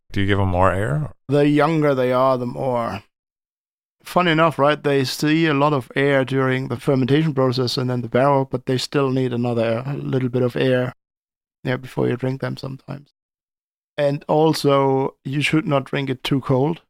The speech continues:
Speaker 2: You can treat it like a Burgundy, actually. Not too cold and decant it, then you will have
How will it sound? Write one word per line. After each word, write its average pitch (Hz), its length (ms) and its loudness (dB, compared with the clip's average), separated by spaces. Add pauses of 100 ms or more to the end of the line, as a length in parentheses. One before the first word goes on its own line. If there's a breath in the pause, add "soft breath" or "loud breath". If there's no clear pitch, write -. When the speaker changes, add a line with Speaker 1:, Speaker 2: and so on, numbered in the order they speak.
(680)
Speaker 2:
You 160 160 0
can 208 180 0
treat 175 220 2
it 160 100 2
like 135 180 2
a 127 40 -2
Burgundy, 120 500 -2
actually. - 400 -10 (640)
Not 135 260 -6
too 151 140 -4
cold 139 500 2 (640)
and 120 180 -2
decant 127 400 -2
it, 131 100 -2 (300)
then 127 160 -2
you 123 100 -2
will 120 120 2
have 113 180 -2